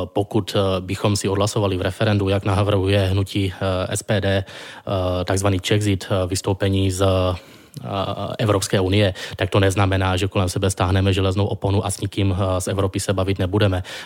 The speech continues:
Naopak, eh, se budeme, eh, snažit, eh, posílit naši spolupráci, eh, v rámci bloku V čtyři nebo V čtyři plus, to znamená země Visegrádu plus, eh, Rakousko.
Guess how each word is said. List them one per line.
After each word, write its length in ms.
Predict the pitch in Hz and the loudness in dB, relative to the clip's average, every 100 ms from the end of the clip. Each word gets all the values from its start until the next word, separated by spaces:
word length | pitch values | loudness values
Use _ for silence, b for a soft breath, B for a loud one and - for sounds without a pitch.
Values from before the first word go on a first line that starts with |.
| - | 2
Naopak, 440 | 98 110 120 - | 2 4 2 4
eh, 120 | 107 | 2
se 140 | 101 107 | 2 0
budeme, 460 | 104 104 107 101 95 | 2 4 4 4 2
eh, 200 | 98 95 | -2 0
snažit, 460 | 104 92 101 101 | 0 2 0 0
eh, 40 | 101 95 95 - 107 | 0 0 0 -2 -2
posílit 400 | 104 - 107 101 | -2 0 2 2
naši 240 | 92 110 | 2 2
spolupráci, 800 | 98 - 98 104 98 - 104 95 | 0 0 0 2 0 0 0 0
eh, 300 | 98 98 92 | 0 0 0
v 40 | |
rámci 280 | 92 92 - | 0 -2 -2
bloku 400 | 101 98 107 98 95 | -2 0 2 0 0
V 280 | 92 95 | 0 0
čtyři 340 | 101 - 101 101 | 0 0 2 4
nebo 180 | 95 98 | 2 2
V 140 | 95 | 0
čtyři 300 | 87 110 101 | 0 0 0
plus, 280 | 95 98 98 | 0 -2 0
to 100 | 101 | 0
znamená 460 | 98 92 95 95 92 B B B | 0 2 2 2 0 B B B
země 220 | 101 95 | 2 2
Visegrádu 460 | 95 - 101 95 98 | 2 2 2 2 2
plus, 500 | 95 104 107 95 - | 2 2 2 -2 -2
eh, 40 | 92 90 92 | -2 0 0
Rakousko. 580 | 92 92 107 - - 101 | -2 2 2 2 2 2